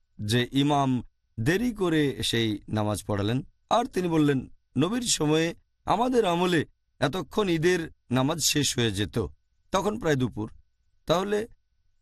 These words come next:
ঈদের নামাজ তাড়াতাড়ি আদায় করলে ভালো।" আর ইবনে খুজাইমার মত অনুযায়ী তিনি তার বইতে লিখেছেন আল মুগনি,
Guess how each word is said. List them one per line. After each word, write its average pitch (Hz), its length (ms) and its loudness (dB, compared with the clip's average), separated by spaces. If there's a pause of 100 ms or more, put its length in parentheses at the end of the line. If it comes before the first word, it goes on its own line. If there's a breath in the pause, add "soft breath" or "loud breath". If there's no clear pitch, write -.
(120)
ঈদের 254 280 2
নামাজ 240 380 0
তাড়াতাড়ি 156 640 0
আদায় 123 220 0
করলে 120 260 -2
ভালো।" 113 360 0 (720)
আর 233 120 2
ইবনে 254 280 0
খুজাইমার 165 500 0
মত 139 240 0
অনুযায়ী 131 440 2 (280)
তিনি 247 200 -2
তার 190 180 0
বইতে 135 520 0
লিখেছেন 117 600 -2 (300)
আল 113 160 0
মুগনি, 117 440 0